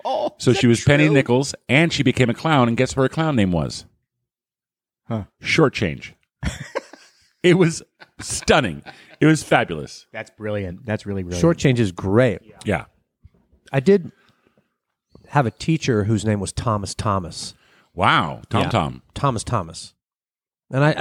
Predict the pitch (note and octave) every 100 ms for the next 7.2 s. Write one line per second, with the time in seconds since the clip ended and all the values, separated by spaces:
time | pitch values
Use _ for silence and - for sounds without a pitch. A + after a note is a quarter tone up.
0 | C#3+ D3 F3 G#3 - B2 F#3 G3 - F3
1 | D3 A#2 B2+ A#2+ G#2+ A#2 A2+ - B2 A#2
2 | G#2+ F#2+ - - - A#2 G#2+ G2+ G#2+ G#2
3 | G2+ G2+ A2 G2 G#2 G#2+ G#2 G2 G2 F#2+
4 | - G2+ F#2+ F2+ F2+ - E2 F2 - G#2
5 | - - _ _ _ _ C#3+ D#3 D#3+ D#3
6 | C3 _ _ _ - - _ - - C#3+
7 | D3